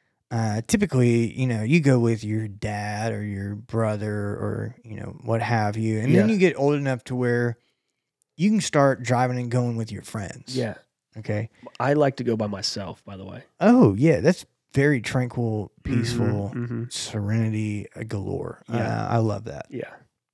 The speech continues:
Speaker 2: But you were going with your friend and
Speaker 1: Um, so yeah, I, I was, I w-, was in a bass club, but then I had told him this, and, um, we actually had woke up hungover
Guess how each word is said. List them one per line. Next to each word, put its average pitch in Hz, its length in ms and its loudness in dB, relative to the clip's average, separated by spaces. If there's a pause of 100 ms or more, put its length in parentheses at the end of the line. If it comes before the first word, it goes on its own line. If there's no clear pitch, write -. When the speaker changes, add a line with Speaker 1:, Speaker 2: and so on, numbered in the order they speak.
(140)
Speaker 2:
But 131 160 0
you 143 140 4
were 143 100 6
going 135 220 6
with 127 100 2
your 127 100 0
friend 117 480 -4 (200)
and 110 560 -8 (160)
Speaker 1:
Um, 120 560 4 (640)
so - 160 2
yeah, 170 280 6
I, 131 160 0
I 123 160 -2
was, 117 360 -2 (640)
I - 160 -6
w-, 160 180 2
was 170 120 4
in 196 80 6
a 120 60 2
bass 123 400 4
club, 104 260 -4
but 110 200 -2
then 120 400 -2 (320)
I 123 80 -8
had 127 160 -4
told 180 320 4
him 120 180 4
this, 104 380 -4
and, 107 500 -6 (240)
um, 120 560 -4 (880)
we 165 240 6
actually 143 500 2
had 104 420 -2
woke 113 300 4
up 107 360 -2 (800)
hungover 120 800 2